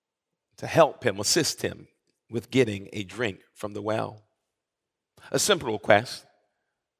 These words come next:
thirsty, and he wanted a drink.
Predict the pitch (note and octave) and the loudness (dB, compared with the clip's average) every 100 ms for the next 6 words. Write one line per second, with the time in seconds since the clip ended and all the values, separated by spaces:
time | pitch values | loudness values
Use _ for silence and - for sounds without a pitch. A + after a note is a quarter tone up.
0 | _ _ - C3 A#2+ - B2 C3 - _ | _ _ 2 2 2 0 0 0 -8 _
1 | _ _ _ _ _ _ _ _ _ _ | _ _ _ _ _ _ _ _ _ _
2 | _ _ _ _ _ _ _ _ _ _ | _ _ _ _ _ _ _ _ _ _
3 | _ _ G2 A2+ B2 A#2 A#2 A#2 B2+ C#3 | _ _ -16 -10 -4 -2 -2 -4 -2 -4
4 | A#2 | -4